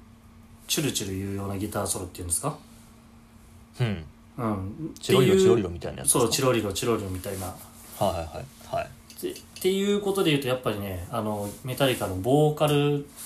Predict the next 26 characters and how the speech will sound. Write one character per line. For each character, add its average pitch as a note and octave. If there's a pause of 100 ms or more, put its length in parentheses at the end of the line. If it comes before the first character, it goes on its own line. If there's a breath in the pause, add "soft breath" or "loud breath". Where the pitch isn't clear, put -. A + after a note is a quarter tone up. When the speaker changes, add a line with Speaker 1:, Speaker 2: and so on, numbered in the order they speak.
Speaker 1:
ギ C#3
タ A#2+
ー G#2+
の A2
方 B2
の、 F#3 (1400)
ジ D3
ェ D#3
ー D#3
ム D3+
ズ・ D3
フ -
ィ C#3+
ッ-、 A2+
Speaker 2:
は F#2 (100)
あ。 -
Speaker 1:
ヘ D3+
ッ - (100)
ド D3+
フ C#3+
ィ C#3
ー A#2+
ル G#2+
ド G2 (1040)
か -
な D#3